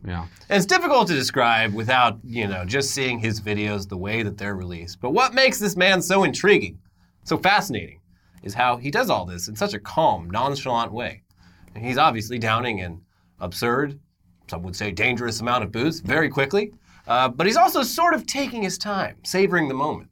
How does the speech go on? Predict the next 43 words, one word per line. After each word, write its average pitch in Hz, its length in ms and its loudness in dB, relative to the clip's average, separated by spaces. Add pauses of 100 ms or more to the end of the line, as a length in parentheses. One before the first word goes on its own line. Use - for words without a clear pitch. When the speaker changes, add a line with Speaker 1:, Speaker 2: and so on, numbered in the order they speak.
Speaker 1:
Why 208 160 6
wouldn't 208 300 2
you? 90 160 -6 (180)
It's - 100 -14
delicious. 175 640 2 (560)
Speaker 2:
Plenty 175 180 4
of 160 80 0
people 135 240 0
out 120 140 4
there 117 160 -2
can 104 120 -4
drink 104 220 -4
fast. - 480 -4 (480)
They're 110 120 -2
a 101 40 0
dime 107 260 -2
a 92 40 -6
dozen. 95 460 -8
But 123 120 -2
in 120 60 -4
terms 214 260 2
of 113 80 -4
showmanship, 113 600 2 (600)
Mister 135 260 -2
Liu 127 460 2 (440)
is 113 120 -4
in 113 60 -2
a - 20 -2
class 160 300 4
of 120 40 -6
his 107 100 -2
own. 131 220 0
Speaker 1:
Mm-hmm. 107 280 -2 (180)
Speaker 2:
This 135 120 -8
man 233 180 6
was 143 120 4
born 185 300 4
with 160 100 2
a 120 40 2
gift 156 400 0 (480)
and - 140 0
a - 20 -6
curse, 120 360 -4